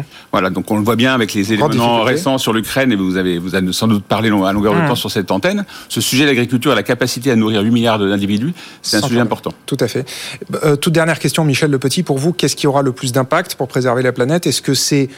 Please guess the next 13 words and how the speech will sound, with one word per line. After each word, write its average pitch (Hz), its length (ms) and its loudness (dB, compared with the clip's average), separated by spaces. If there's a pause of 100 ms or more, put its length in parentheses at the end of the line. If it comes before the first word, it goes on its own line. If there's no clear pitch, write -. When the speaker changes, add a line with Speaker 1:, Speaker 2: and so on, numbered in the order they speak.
(280)
Speaker 2:
moins 156 320 2
consommer 151 400 0
d'énergie, 131 420 0
ce 190 60 -12
qu'on 131 100 -6
appelle 120 200 -4
la 117 40 -4
sobriété, 117 640 -4 (180)
ou 233 280 2 (340)
produire 170 300 0
de 175 60 4
l'électricité 135 460 -2
décarbonée ? 123 560 -2